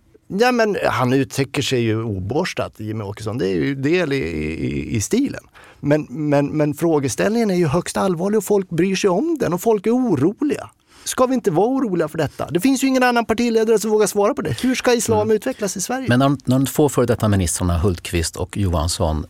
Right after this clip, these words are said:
Speaker 2: kallar till pressträff för att ha det här budskapet att de har, vill, vill uppmana eller nä-, nästan tvinga statsministern, eh, att bli karl för sin hatt, eh, att stå upp,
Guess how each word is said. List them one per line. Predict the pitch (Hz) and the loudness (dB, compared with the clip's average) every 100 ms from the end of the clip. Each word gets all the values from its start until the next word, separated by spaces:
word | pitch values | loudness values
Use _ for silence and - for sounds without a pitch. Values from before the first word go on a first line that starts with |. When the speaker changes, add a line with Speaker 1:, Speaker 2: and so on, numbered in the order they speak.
| _ | _
Speaker 2:
kallar | - 101 90 | -6 -2 -2
till | - 92 | -4 -4
pressträff | 104 90 - 92 85 - | -2 -2 -2 -2 -2 -4
för | - 104 | -6 -2
att | 85 - | -2 -2
ha | 92 | -2
det | 85 | -2
här | 85 | -4
budskapet | 80 87 87 - - 87 - 71 - - | -4 -4 -4 -4 -2 -2 -2 -8 -8 -10
att | - 92 | -8 -4
de | 87 73 | -4 -2
har, | 92 82 80 _ _ | 0 0 -2 _ _
vill, | - 90 101 87 | -12 -6 -4 -4
vill | 95 107 104 - | -2 0 0 -2
uppmana | - 123 - 98 113 117 120 117 | -2 -2 -2 2 4 4 2 0
eller | 107 101 | -2 0
nä-, | 104 104 | 0 0
nästan | 117 - 90 80 | -2 0 -2 -2
tvinga | - 123 95 107 | -2 0 0 -2
statsministern, | 104 110 98 - 87 101 - - 82 78 - - - _ | 0 -2 -2 -2 -2 -2 -2 -4 -4 -4 -12 -20 -20 _
eh, | 95 92 - _ _ - _ _ - | -4 -4 -6 _ _ -20 _ _ -4
att | 98 - | -2 -2
bli | 101 | -2
karl | - 107 104 | 2 2 2
för | - | 0
sin | 98 98 | -2 0
hatt, | 82 135 135 - - - - | 2 0 -2 -6 -8 -8 -8
eh, | 92 87 | -6 -2
att | 101 95 | -2 -2
stå | - - 101 98 | -2 0 0 2
upp, | - 127 - | 2 0 -2